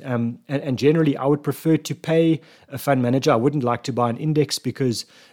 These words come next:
it's the one area of the market where I think, uh, f-, uh, uh, fund managers have got a long-standing, y-, you know, almost, um, you know, un-, uh, c-, a completely proven track record of beating the index in most market conditions. So, so I like income funds, um, and I don't mind paying a fund manager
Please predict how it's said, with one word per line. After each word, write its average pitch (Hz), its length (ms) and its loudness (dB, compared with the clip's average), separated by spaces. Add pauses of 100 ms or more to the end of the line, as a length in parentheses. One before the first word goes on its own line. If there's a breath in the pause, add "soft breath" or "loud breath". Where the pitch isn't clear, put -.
it's - 160 -8
the 135 80 2
one 139 200 4
area 143 260 2
of 110 80 -2
the 117 80 -2
market 120 380 -4
where 120 200 -4
I 117 40 -6
think, - 380 -8
uh, 123 120 -10
f-, 113 140 -14
uh, 123 280 -16
uh, 113 320 -12
fund 139 240 -2
managers 127 360 -2
have 113 120 -8
got 127 100 -4
a 120 60 -4
long-standing, 135 1040 0 (380 soft breath)
y-, 127 120 -8
you 135 120 -8
know, 123 120 -2
almost, 147 440 -2
um, 117 360 -8 (120)
you 131 100 -14
know, 120 200 -12
un-, 147 280 -2
uh, 117 240 -6
c-, 117 60 -14
a 120 80 -16
completely 147 480 -6
proven 151 480 0
track - 260 -2
record 131 320 0
of 113 160 -4
beating 135 300 -2
the 123 80 -2
index 127 420 -4
in 117 220 -4
most 123 300 0
market 117 340 -6
conditions. - 480 -12
So, 139 160 -6
so 120 160 -8
I - 20 -2
like 143 240 -2
income 139 320 -4
funds, 131 480 -4 (380 soft breath)
um, 120 300 -6
and 127 120 -4
I 117 60 -2
don't 127 180 0
mind 123 240 -2
paying 127 220 -2
a 120 40 -4
fund 120 220 -4
manager 117 440 -4